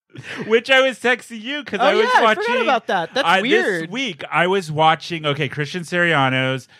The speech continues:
Speaker 1: twenty twenty-one Spring Summer Collection. Horrible. Hated it.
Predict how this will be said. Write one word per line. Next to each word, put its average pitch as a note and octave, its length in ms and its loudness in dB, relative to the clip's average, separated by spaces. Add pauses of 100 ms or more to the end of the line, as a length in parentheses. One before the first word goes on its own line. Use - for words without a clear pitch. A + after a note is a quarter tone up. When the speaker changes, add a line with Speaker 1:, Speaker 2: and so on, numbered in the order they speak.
(200)
Speaker 1:
twenty D3 960 -2
twenty-one C3+ 720 0
Spring C3 440 -6
Summer B2 300 -4
Collection. C3 420 -6
Horrible. B2+ 560 0 (100)
Hated A#2 400 -4
it. F2+ 160 -12